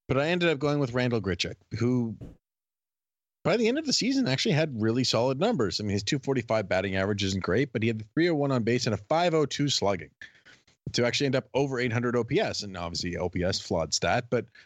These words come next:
five oh two slugging, slugging is nothing to sneeze at. And he played really solid defense in right and was good in center when he needed to be. And that was just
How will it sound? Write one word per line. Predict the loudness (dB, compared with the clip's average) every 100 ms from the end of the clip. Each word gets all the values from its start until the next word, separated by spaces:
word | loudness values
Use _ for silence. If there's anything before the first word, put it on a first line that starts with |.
| _
five | 0 2
oh | 2
two | 2
slugging, | 2 0 0 -4 -4 -2
slugging | 0 0 0 -2
is |
nothing | 0 0 0
to |
sneeze | 0 0 0
at. | 0 -4 -12 -20 -20 -20 _ _ -2
And | 0 2 -2 -6 -12
he | -6
played | -2 0 0
really | 0
solid | 2 2 2 0
defense | 0 0 0
in | 2
right | 2 2 0
and | 0 0
was | 0
good | 0 0
in | 0
center | 0 0 0
when | 2 2
he |
needed | 0 0 -2
to | -2
be. | 0 0
And | 2
that | 2
was | 0 0
just | 0 -2